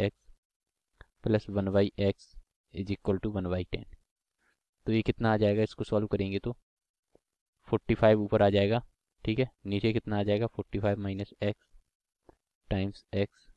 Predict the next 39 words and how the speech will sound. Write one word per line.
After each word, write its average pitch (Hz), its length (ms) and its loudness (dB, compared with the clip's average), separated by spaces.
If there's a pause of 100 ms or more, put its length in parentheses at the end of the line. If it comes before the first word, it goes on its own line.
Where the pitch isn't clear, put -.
(120)
is - 180 -12
equal - 280 -4
to 104 100 -4
one 92 140 -4
by 92 200 -6
ten। - 80 -8 (600)
ओके, 113 220 -2 (560)
तो - 80 -2
इसको - 320 -4
सॉल्व 113 240 4
करेंगे 104 320 -2
तो 107 120 -4
ये 107 80 0
कितना 110 260 -4
आएगा 101 180 -2
अपना, 110 240 -4 (2500)
फ़ोर्टी 113 320 -2
फ़ाइव 107 260 4
एक्स - 340 0 (320)
minus 101 420 -2
एक्स - 260 -4
स्क्वायर 107 380 0 (360)
is 101 180 -10
equal - 280 -4
to - 100 -10
four 98 160 -2
fifty। - 360 -10 (1000)
ठीक - 140 -6
है, 110 140 -2
ये 113 80 8
आ 104 100 8
जाएगा 101 240 2
अपना 110 200 -8 (120)
एक्स - 220 -4
स्क्वायर 104 360 -2 (180)
माइनस 98 280 -4
फ़ोर्टी - 280 -8
फ़ाइव 98 280 -2
एक्स। - 320 -6